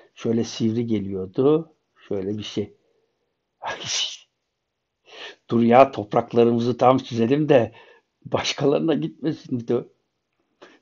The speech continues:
Topraklar bizim olsun şuralara şöyle. <laughs>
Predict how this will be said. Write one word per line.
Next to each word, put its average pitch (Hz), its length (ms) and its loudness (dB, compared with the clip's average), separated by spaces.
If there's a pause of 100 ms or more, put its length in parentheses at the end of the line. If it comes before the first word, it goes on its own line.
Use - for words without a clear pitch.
(880)
Topraklar 117 680 -4
bizim 123 260 -8
olsun 131 300 -6
şuralara 123 500 -6
şöyle. 120 480 -6
<laughs> 120 120 -4